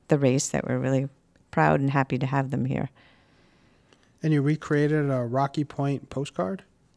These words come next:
Speaker 1: Yes. Uh, we had some old photos and old postcards, and we were able to put together some of the highlights of Rocky Point to let people know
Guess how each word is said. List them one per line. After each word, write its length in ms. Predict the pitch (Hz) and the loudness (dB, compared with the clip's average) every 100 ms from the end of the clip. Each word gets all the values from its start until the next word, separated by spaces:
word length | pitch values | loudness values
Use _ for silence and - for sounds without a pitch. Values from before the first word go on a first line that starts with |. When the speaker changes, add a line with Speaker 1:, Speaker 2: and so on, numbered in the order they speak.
| _ | _
Speaker 1:
Yes. 460 | - 165 170 156 - - | -6 0 2 0 -2 -2
Uh, 360 | 147 143 143 - _ _ _ - - | 0 0 -4 -8 _ _ _ -14 -4
we 120 | 151 | 0
had 240 | 160 147 | 0 -2
some 180 | - 143 | -4 -2
old 220 | 156 170 170 | 0 0 0
photos 600 | 151 143 143 151 165 131 | -2 0 0 0 0 -2
and 200 | 131 131 - - _ | -2 -2 -10 -20 _
old 180 | 156 156 | 0 0
postcards, 720 | - 147 - 147 143 147 143 | -2 -2 0 -2 0 0 -2
and 80 | 135 | 0
we 60 | |
were 60 | 131 | -2
able 140 | - | -2
to 80 | 143 | -6
put 240 | - 175 - | -4 -6 -4
together 320 | 151 147 143 | -2 0 0
some 220 | - 139 | -2 -2
of 60 | 135 | -2
the 60 | |
highlights 480 | 131 185 185 147 - | -2 0 0 0 -2
of 200 | 131 - | -4 -2
Rocky 240 | 127 - | -4 -4
Point 320 | 131 135 127 - - - - - | -4 0 -2 -4 -16 -20 -20 -12
to 100 | - | -2
let 220 | 147 - - | 0 -2 -2
people 280 | 143 - | -4 0
know 300 | 135 131 123 | 2 2 0